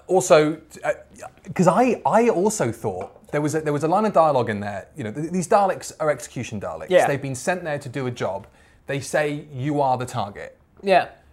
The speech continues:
Speaker 1: And they kill the Doctor, they succeed in their job. And I was kinda thinking, with everything that Time said to the Doctor
Speaker 2: Mm.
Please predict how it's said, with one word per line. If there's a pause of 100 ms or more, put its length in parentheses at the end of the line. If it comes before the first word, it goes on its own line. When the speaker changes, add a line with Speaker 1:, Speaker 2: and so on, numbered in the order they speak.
(240)
Speaker 1:
And
they
kill
the
Doctor,
they
succeed
in
their
job. (420)
And
I
was
kinda
thinking, (220)
with
everything
that (220)
Time (120)
said (140)
to
the
Doctor
Speaker 2:
Mm.